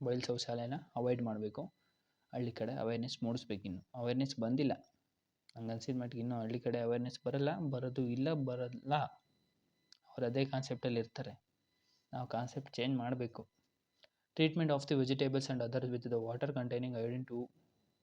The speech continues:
hundred ಪಿ ಪಿ ಎಮ್ for fifteen minutes. So ನೀರು ಮತ್ತು ತರಕಾರಿಗಳನ್ನ ಅಯೋಡಿನಲ್ಲಿ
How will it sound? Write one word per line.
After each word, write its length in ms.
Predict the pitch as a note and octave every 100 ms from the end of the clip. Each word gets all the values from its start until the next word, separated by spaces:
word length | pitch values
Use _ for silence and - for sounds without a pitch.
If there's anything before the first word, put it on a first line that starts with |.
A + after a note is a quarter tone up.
| _ _
hundred 200 | C3+ B2+ -
ಪಿ 120 | A#2+
ಪಿ 140 | A#2+
ಎಮ್ 100 | B2+
for 160 | C3 B2
fifteen 380 | - A#2+ - A#2+
minutes. 280 | B2 C3+ C#3 _ _ _ _ _ _ _
So 360 | D3 C#3 C3 C3 - _ _ _ _ -
ನೀರು 300 | C#3+ D#3+ E3
ಮತ್ತು 360 | D3 C3+ C#3
ತರಕಾರಿಗಳನ್ನ 680 | C#3 A#2+ D3+ C#3+ B2 A#2 A#2+ C3 - _ _ _ _ _ _ _ _ _ -
ಅಯೋಡಿನಲ್ಲಿ 680 | B2+ C#3+ C#3+ B2+ B2 B2+ C3+